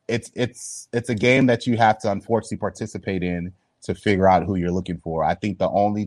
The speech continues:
thing you do have to be careful is, um, if you're getting ready to know people,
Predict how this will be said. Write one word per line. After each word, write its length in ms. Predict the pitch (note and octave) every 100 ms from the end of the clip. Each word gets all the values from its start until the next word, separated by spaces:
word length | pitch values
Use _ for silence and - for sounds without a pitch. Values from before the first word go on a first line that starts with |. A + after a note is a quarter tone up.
| -
thing 160 | G#2 F#2
you 100 | F2+
do 160 | G2+
have 180 | G2+ G2
to 40 | F#2+
be 100 | F#2
careful 480 | G#2+ G2+ - G#2 - _ _ _ _ _ -
is, 280 | G2+ F#2 F2+
um, 500 | F#2 E2+ D#2+ D#2 E2 - _ _ _ _ _ _ _ _
if 220 | G2+ F#2
you're 100 | G2
getting 360 | F2 D#2 G#2 G2+
ready 220 | F#2+ F#2+ F#2
to 120 | F2+
know 260 | F2+ G2+ A2
people, 540 | B2 A#2+ A#2+ A#2+ A#2